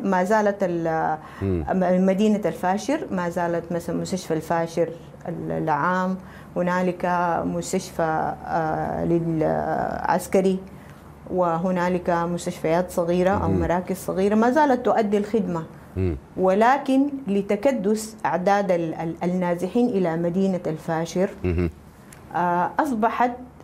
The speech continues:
Speaker 1: آه، يعني فوق، آه، يعني ال-، ال-، ال-، ال-، ال-، الاحتياجات فوق قدرة هذه ال-،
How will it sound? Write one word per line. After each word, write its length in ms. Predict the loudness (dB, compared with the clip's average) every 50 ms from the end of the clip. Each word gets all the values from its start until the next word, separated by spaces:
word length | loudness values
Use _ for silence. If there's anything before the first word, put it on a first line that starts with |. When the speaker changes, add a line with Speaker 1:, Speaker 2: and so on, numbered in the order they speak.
| -12 -6 -4
Speaker 1:
آه، 420 | -2 0 0 0 0 0 0 -2 -2
يعني 880 | -2 -2 -2 -2 -2 -2 -2 -2 -2 -2 -2 -4 -4 -4 -4 -4 -4 -4 -2 -4 -4 -4 0
فوق، 380 | 2 2 4 2 2 2 2
آه، 440 | 4 4 4 2 -2 -4 -2 0 0
يعني 520 | 2 2 0 0 0 0 0 -2 0 0
ال-، 320 | 0 0 0 0 0 0 0
ال-، 0 |
ال-، 260 | 0 0 0 2 2
ال-، 200 | 2 2 2 2
ال-، 200 | 0 0 -2 -2
الاحتياجات 960 | -2 -2 -2 -2 -4 -2 -2 -4 -2 0 2 4 4 4 4 4 4 4 4 2
فوق 360 | 0 0 0 0 0 0 -2
قدرة 420 | 0 2 2 2 2 2 0 0 0 0
هذه 540 | 2 2 2 2 2 0 0 0 -2 -2 -4 -8 -10 -6 -4
ال-، 760 | -2 -2 -2 -2 -2 -2 -2 -2 -2 -2 -4 -4 -6 -8